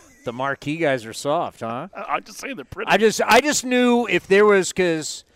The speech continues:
Speaker 1: Eduardo came over, I'm cool with him 'cause he would have been before us if we were next to each other.
Speaker 2: <laughs>
Speaker 1: And he's a big dude. I got a better chance taking the Duke down.
Speaker 2: Here's, here's what, what,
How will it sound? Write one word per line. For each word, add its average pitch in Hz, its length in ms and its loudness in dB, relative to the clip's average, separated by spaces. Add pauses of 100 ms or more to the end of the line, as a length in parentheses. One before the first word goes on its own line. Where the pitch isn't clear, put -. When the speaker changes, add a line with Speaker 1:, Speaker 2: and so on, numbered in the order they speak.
(300)
Speaker 1:
Eduardo 196 480 4
came 196 300 0
over, 180 580 4
I'm 190 120 2
cool 190 180 0
with 180 100 4
him 175 160 0
'cause 147 200 -8
he 165 80 -4
would 160 100 -4
have 147 80 -4
been 143 140 -2
before 120 360 -8
us - 320 -20 (680)
if 131 120 -12
we 165 100 0
were 156 60 -2
next 143 240 -2
to - 80 -4
each 120 160 -10
other. 104 400 -4
Speaker 2:
<laughs> - 40 -10 (160)
Speaker 1:
And 135 80 -6
he's 147 120 -4
a 139 40 -10
big 131 240 -2
dude. 117 340 -4 (300)
I 160 120 2
got 185 140 2
a 165 40 -2
better 160 180 2
chance 143 300 -6
taking 131 260 -4
the 117 80 -10
Duke 107 300 -10
down. 82 260 -14 (140)
Speaker 2:
Here's, 285 280 0 (100)
here's 214 300 -12
what, 170 220 -4 (180)
what, 127 360 -4